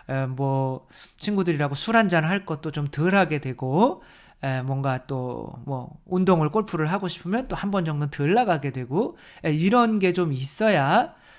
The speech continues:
어, 그분에게 내가 이 봉헌을 통해서 내 자신까지 조금 봉헌하게 되는 거지, 불편한 게 전혀 없으면, 에, 이제 내 자신을,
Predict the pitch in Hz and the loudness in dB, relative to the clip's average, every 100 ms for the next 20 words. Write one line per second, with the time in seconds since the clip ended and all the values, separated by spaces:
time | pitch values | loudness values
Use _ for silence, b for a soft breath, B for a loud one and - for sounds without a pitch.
0 | B 139 143 135 131 - 165 170 160 151 | B -2 0 0 -2 0 0 2 0 0
1 | 147 139 139 131 151 240 170 160 - 151 | 0 0 0 2 4 4 2 -4 -4 -2
2 | 151 202 190 180 160 147 156 135 139 139 | 2 2 2 -2 -4 -4 -4 -4 -4 -4
3 | - - - 175 165 165 156 202 220 233 | -6 -6 -4 -2 -4 -4 -2 -2 -2 -2
4 | 202 190 151 147 208 226 185 180 147 139 | 0 0 0 0 2 2 0 -2 -2 -2
5 | 139 156 247 143 B B B B - 196 | -4 -2 -2 -2 B B B B 0 2
6 | 247 240 226 226 226 143 151 202 294 208 | 4 4 2 -2 0 0 2 2 2 0
7 | 143 - 160 147 147 240 - b b b | 0 -4 -2 0 2 0 0 b b b
8 | - 139 131 123 135 180 220 - 151 143 | -4 -2 -2 -4 -2 0 -2 -10 -10 -4
9 | 139 139 - - 135 160 156 240 339 | 0 0 -2 -4 -2 0 0 0 -2